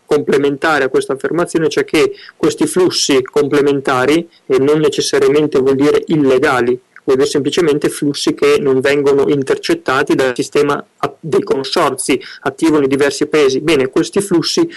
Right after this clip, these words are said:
giocano comunque un ruolo fondamentale per garantire il conseguimento del target, ed ecco perché, diciamo, ultimo pallino, pallino verde, è importante comunque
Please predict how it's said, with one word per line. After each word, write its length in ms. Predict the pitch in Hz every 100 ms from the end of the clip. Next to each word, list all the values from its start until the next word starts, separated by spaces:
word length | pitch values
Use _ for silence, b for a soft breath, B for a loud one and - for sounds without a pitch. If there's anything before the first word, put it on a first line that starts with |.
| B B
giocano 400 | 151 151 156 151
comunque 380 | 170 160 156 170
un 100 | 147
ruolo 280 | 143 143
fondamentale 920 | 135 147 139 151 185 185 135 135 151 151 B
per 140 | B 147
garantire 460 | 143 143 143 143
il 60 | 139
conseguimento 580 | 147 139 139 135 135 131
del 240 | 131 127
target, 640 | - 127 123 135 135 - - - B B
ed 140 | 143
ecco 220 | 147 147
perché, 520 | 147 127 - 151 165 -
diciamo, 560 | 185 185 139 135 - -
ultimo 400 | - 156 143 135
pallino, 560 | - 156 151 139 147 135
pallino 400 | 139 135 143 160
verde, 500 | 143 131 139 160 160 B B B B
è 80 | 151
importante 720 | 147 156 151 165 147 131 135 -
comunque 840 | - 180 175 175 165 170 175 190